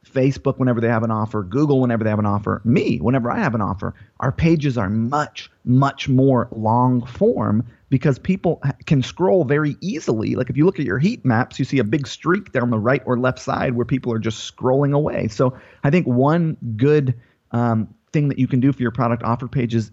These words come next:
i-, you don't have to be afraid to open them up, make them longer, make them, make them more long form rather than traditional. Uh, I would say anyone who's got an e-commerce store might wanna split test a longer form, left, right content, kinda Apple style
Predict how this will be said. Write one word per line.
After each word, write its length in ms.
i-, 140
you 180
don't 140
have 120
to 80
be 100
afraid 300
to 140
open 300
them 180
up, 220
make 360
them 320
longer, 480
make 180
them, 140
make 180
them 140
more 220
long 360
form 480
rather 200
than 180
traditional. 640
Uh, 120
I 80
would 120
say 240
anyone 300
who's 80
got 180
an 60
e-commerce 480
store 360
might 300
wanna 220
split 320
test 340
a 120
longer 500
form, 600
left, 380
right 360
content, 640
kinda 280
Apple 360
style 640